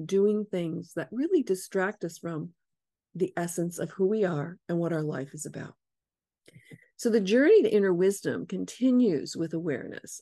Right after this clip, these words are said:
I will continue to, to look at awareness as a wisdomologist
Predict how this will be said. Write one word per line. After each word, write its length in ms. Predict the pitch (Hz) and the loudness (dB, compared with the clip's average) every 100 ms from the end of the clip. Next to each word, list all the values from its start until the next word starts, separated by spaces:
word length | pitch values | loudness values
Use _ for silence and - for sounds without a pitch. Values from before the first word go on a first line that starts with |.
| - | -6
I 140 | 202 | 0
will 160 | 233 226 | 2 0
continue 580 | 226 226 233 208 175 - | -2 -4 -2 -2 -2 -6
to, 280 | - 151 135 _ _ | -8 -10 -10 _ _
to 160 | - 165 | -8 -6
look 220 | 156 151 | -6 -8
at 80 | 135 | -10
awareness 520 | - 131 - 180 180 | -8 -8 -6 -8 -6
as 160 | 147 156 | -8 -4
a 40 | |
wisdomologist 960 | 143 143 160 156 139 147 147 143 - | -4 -4 -4 -4 -2 -2 -4 -6 -8